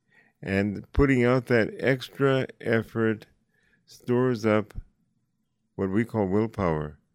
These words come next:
which looks like in the inner world a great mass of energy, a great mass of prana, and that willpower stays with you life after life and is ever growing within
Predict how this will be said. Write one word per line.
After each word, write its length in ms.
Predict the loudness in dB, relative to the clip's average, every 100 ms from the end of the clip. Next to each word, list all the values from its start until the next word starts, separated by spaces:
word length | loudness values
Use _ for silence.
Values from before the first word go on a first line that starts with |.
| _ _ _
which 300 | -8 -8 -4
looks 300 | -2 -2 -4
like 380 | 0 2 2 -2
in 140 | -6 -4
the 160 | -6
inner 380 | -6 -6 -4 -4
world 400 | -2 -2 -2 -4 _ _ _ _ -18
a 140 | -16 -16 _
great 320 | -4 -4 -4
mass 460 | -4 -2 -2 -4 -6
of 140 | -6
energy, 460 | -4 -4 -4 -4 -4
a 40 |
great 320 | -2 -4 -4
mass 400 | -4 -4 -4 -8
of 140 | -14 -10
prana, 380 | -2 0 0 0
and 120 | 0
that 200 | -2 -4
willpower 580 | -4 -4 -4 -2 -2 -2
stays 420 | -4 -4 -2 -2
with 200 | -4 -4
you 160 | -4 -4
life 320 | -4 -4 -6
after 320 | -8 -8 -8
life 340 | -4 -4 -4
and 140 | -6 -8
is 160 | -6
ever 260 | -4 -2 -4
growing 540 | 2 4 6 4 2
within 420 | -2 -2 0 -2